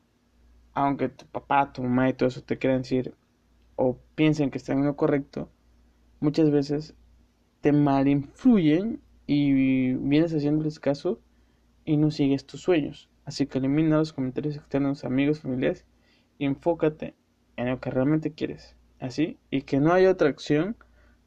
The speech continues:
no pongas otra opción, excusa para convertirte y convertir aquello que quieras convertir, eh,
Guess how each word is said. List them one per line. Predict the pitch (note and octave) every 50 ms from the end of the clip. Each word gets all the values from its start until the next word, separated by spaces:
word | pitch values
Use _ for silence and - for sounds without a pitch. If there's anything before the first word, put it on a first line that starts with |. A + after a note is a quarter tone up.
| _ _
no | D3 D3 D#3 D#3
pongas | D#3 E3 D#3+ D#3+ E3 D#3+
otra | E3 D#3 D3+ - C3
opción, | B2+ - - - - F#3 F#3+ G3 F3+
excusa | F3+ D#3+ - - - F3 E3+ D#3+ E3+ D#3+ G3 F#3+
para | - D3+ C#3+ C#3
convertirte | - C3+ B2+ B2+ C3 C3 D3+ _ - G#3+ G3+ F3+ D#3 D#3 - D3+ E3 G#3+ A3+ A#3 B3+ - _
y | - C#3 C#3
convertir | - C#3+ C3+ C3+ C3 - D3+ D3+ D#3+
aquello | D#3 D#3 - D#3 D3+ D#3 D#3+ D#3
que | - - C3+ B2+ B2+ - - _ _
quieras | - C3 C3 C3+ C#3 -
convertir, | - C3+ C3 C3 B2+ B2 - - C#3+ F3+ - _ _ _ _ _ _ _ _ _ _ _ _ _ _ _ _ _ _ _ _
eh, | - C3+ C3+ C3+ B2+ B2+ C3